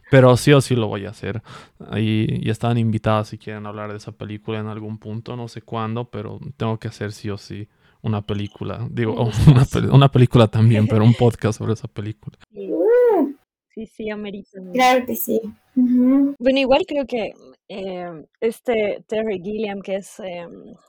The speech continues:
Speaker 2: un actor, director, creo, eh, británico que, que influencia, digo, al, a Tarantino, que Tarantino habla de que tuvo, tuvo una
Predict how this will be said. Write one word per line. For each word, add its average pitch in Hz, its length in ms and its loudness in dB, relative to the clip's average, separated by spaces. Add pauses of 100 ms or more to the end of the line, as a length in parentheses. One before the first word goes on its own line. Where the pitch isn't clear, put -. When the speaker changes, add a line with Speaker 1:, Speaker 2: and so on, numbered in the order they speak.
Speaker 2:
un 202 180 -10
actor, 190 300 -10
director, 185 480 -8
creo, 180 400 -10
eh, - 560 -20
británico 190 680 -10
que, - 240 -16 (540)
que 220 120 -10
influencia, 214 480 -8
digo, 175 200 -8
al, 147 360 -12
a - 220 -18
Tarantino, 190 880 -10
que - 520 -14
Tarantino 208 440 -6
habla 208 240 -2
de 170 120 -6
que - 540 -16 (140)
tuvo, 220 400 -2
tuvo 226 240 -4
una 214 200 -6